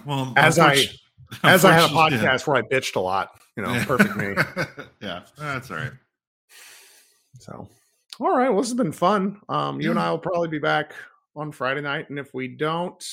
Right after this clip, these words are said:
Speaker 2: we might have something going Friday night, so we'll see. But we're, we'll get
Speaker 1: <laughs>
Speaker 2: stuff up on the site, and, you know what, we got a week till the game, so everybody kind of enjoy your, your final days without, uh, a basketball grind because it starts in earnest very soon.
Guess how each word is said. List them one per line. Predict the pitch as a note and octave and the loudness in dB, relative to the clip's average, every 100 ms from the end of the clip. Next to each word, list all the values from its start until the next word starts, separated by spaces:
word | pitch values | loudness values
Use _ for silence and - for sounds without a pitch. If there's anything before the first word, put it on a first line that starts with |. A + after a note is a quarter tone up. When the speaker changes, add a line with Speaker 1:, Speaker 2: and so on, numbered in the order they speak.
| - - | -16 -14
Speaker 2:
we | C3 | -12
might | C3 E3 D#3 | -8 -8 -8
have | D#3 D3 | -10 -12
something | D#3+ D3 B2+ A2 | -10 -10 -10 -10
going | A2+ G#2+ G2+ | -8 -10 -10
Friday | A2+ G#2 G2+ | -8 -6 -6
night, | G2+ F#2+ - | -10 -12 -12
so | A#2 | -10
we'll | A2 B2 | -8 -10
see. | - G#2 F#2 | -10 -10 -10
But | F#2+ G2 | -10 -12
we're, | A#2+ D3 C#3 - - | -6 -6 -6 -12 -8
we'll | F3+ G#3+ | -2 0
get | D4 - | 0 -4
Speaker 1:
<laughs> | |
Speaker 2:
stuff | - - F3 | -6 -4 -4
up | F3 E3+ | -4 -4
on | D#3 | -6
the | C#3+ | -6
site, | D#3 C#3+ C#3 C#3 B2+ | -4 -2 -2 -4 -8
and, | C3 C3 | -8 -6
you | |
know | C3 | -4
what, | B2+ C3+ - | -4 -6 -8
we | - - D3 | -20 -4 0
got | C3+ | 2
a | |
week | D#3 E3 E3 | 2 0 -2
till | D#3+ | -2
the | |
game, | C#3 C#3 C#3 C#3 | -2 -2 -2 -4
so | C#3+ | -4
everybody | D#3 E3+ | 0 2
kind | E3 F#3 | 2 -2
of | |
enjoy | D3+ C3+ C3+ C#3 D3 C#3+ | -2 -4 -2 0 2 2
your, | B2 B2+ C3+ A#2 | -2 -4 -4 -4
your | C3 | -8
final | C3 B2+ B2+ B2 | -4 -4 -4 -2
days | A#2 B2 | -4 -4
without, | A2 A#2+ A#2+ - | -4 -4 -4 -4
uh, | A#2+ A#2 A2 - | -6 -4 -4 -4
a | A#2+ A2+ | -6 -2
basketball | A2+ A2+ - G2 | -2 -4 -6 -6
grind | G2+ A2 G2+ G2 | -6 -6 -8 -12
because | F#2 A2 G#2+ | -14 -16 -16
it | - | -10
starts | B2+ A#2+ A#2+ | -8 -8 -8
in | |
earnest | B2 B2+ A2 | -8 -8 -8
very | A2 A#2 | -6 -4
soon. | A#2+ C3 G#2 | -4 -8 -10